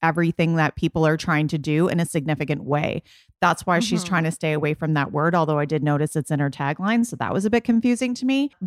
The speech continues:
Speaker 1: But, you know, I think it's that idea with a conscience. And that is something,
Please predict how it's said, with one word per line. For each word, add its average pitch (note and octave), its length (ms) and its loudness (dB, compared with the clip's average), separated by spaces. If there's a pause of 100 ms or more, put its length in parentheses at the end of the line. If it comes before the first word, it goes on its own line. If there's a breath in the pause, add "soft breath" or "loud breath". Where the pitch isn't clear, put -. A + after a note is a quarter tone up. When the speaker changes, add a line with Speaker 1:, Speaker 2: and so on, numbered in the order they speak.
Speaker 1:
But, F3+ 440 6 (480)
you A3 100 6
know, F3+ 220 6
I F#3+ 80 4
think A3 240 2
it's B3 140 2
that G#3 120 6
idea F3 420 6
with E3 480 2
a E3 80 2
conscience. F3 800 2
And G3 220 4
that G3 240 6
is A#3 160 2
something, F3+ 680 2